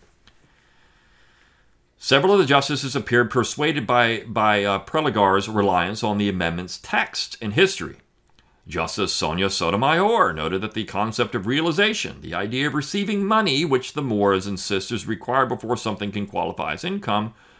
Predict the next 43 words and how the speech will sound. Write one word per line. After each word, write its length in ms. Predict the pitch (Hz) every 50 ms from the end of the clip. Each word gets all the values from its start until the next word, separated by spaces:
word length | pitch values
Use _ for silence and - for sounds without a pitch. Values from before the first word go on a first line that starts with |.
| _ _ -
was 200 | - 254 220 143
very 280 | - 160 165 170 170
well 260 | 156 135 135 123 123 123
established 600 | 117 - - 107 90 90 90 95 98 95 - -
when 100 | 117 110
the 80 | 104
sixteenth 460 | - - 110 90 - - 107 104 92
Amendment 380 | 101 95 87 82 80 82 82 85
was 160 | 92 82 95
adopted. 500 | 110 104 135 147 175 - - 64 - - _ _ _ _ _ _ _ _ _ _ _ _ _ _ - -
The 100 | - 87
drafters 420 | - 92 98 127 135 - 165 135 -
could 120 | - 123
have 100 | 127 101
used 280 | 92 110 120 127 120 -
the 60 | -
term 280 | - - 98 98 101
in 80 | 104 110
amend-, 260 | 110 117 143 175 180 -
in 100 | 95 101
the 80 | 113
amendment, 320 | 135 170 214 214 - - -
but 100 | 80 80
did 120 | 120 135
not, 300 | 175 214 240 - - - _ _ _ _ _ _
she 140 | - - -
observed, 400 | 190 - 90 85 80 95 120 139
"And 100 | 117 113
there 100 | 117 117
are 120 | 113 110
examples 440 | 104 95 113 123 151 156 190 175 180
of 120 | 180 -
Congress 400 | - 113 110 110 113 117 113 113
taxing 440 | - 113 101 98 98 - 113 110 107 95
unrealized 720 | 107 104 110 104 98 87 85 82 78 69 69 73 78 -
income." 400 | 170 190 185 - 120 71 - - - _ _ _ _ _ _ _ _ -
She's 200 | 202 202 139 98
right 220 | 98 139 - -
about 240 | - - 57 - -
this. 200 | - - - - - - _ _ _ _ _ _ _ _ _ _ _ _ _ _ _ _ _ _ _ _ _ _ _ _ _ _ _ _ - - _
She's 180 | - - 101 110
not 140 | 127 120
incorrect. 480 | 101 82 71 69 65 64 - - _